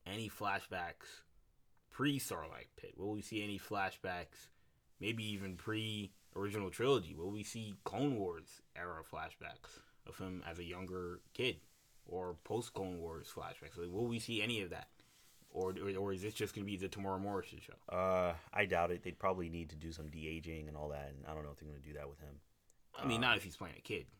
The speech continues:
Speaker 1: or not if you have a kid actor. You probably would just
Speaker 2: they'd
Speaker 1: recast.
Speaker 2: probably just get Daniel Logan. Bring Daniel Logan back.
Speaker 1: That's true.
Speaker 2: Um, but I don't know if they
Speaker 1: Yeah,
Speaker 2: wanna
Speaker 1: wasn't
Speaker 2: do
Speaker 1: that,
Speaker 2: that.
Speaker 1: that, that was a whole, yeah. I mean,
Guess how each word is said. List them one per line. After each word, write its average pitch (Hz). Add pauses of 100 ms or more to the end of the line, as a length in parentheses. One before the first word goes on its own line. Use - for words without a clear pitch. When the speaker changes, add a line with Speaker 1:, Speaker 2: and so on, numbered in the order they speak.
(120)
Speaker 1:
or 90
not 101
if -
you 92
have 80
a -
kid 92
actor. - (640)
You -
probably 64
would 60
just -
Speaker 2:
they'd 69
Speaker 1:
recast. 80
Speaker 2:
probably 85
just 76
get 78
Daniel 80
Logan. 90 (640)
Bring 80
Daniel 76
Logan 76
back. 73 (500)
Speaker 1:
That's -
true. -
Speaker 2:
Um, 78 (180)
but 69
I 78
don't 82
know 80
if 76
they 78
Speaker 1:
Yeah, 71
Speaker 2:
wanna 69
Speaker 1:
wasn't 73
Speaker 2:
do 69
Speaker 1:
that, 67
Speaker 2:
that. 71
Speaker 1:
that, 76
that 80
was 71
a -
whole, 53
yeah. 60 (200)
I -
mean, -